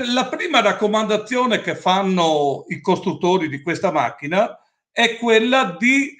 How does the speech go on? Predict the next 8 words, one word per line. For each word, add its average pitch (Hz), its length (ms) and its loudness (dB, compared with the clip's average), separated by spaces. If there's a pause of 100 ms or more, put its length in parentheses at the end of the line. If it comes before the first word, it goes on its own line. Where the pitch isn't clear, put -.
(380)
eh, 170 1120 0
fare 262 340 2
molta 254 400 2
attenzione 226 640 0
allo 220 160 2
spigolo 214 480 0
dei 180 160 2
gradini, 143 560 -2